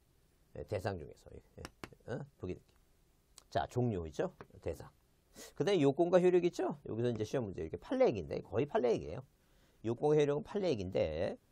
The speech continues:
자, 이게 이제 시험 문제 한 문제예요. 중요해요. 자, 근데 등기소, 등기관, 등기부는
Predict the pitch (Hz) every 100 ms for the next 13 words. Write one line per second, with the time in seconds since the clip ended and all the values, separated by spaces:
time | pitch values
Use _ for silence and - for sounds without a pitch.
0 | _ _ _ - 98 139 196 175 143 -
1 | 127 107 117 110 90 - - 98 - 87
2 | 73 _ _ _ _ _ _ _ _ _
3 | _ - _ _ - 143 190 220 135 160
4 | 185 175 160 175 170 147 131 151 175 151
5 | 120 156 208 -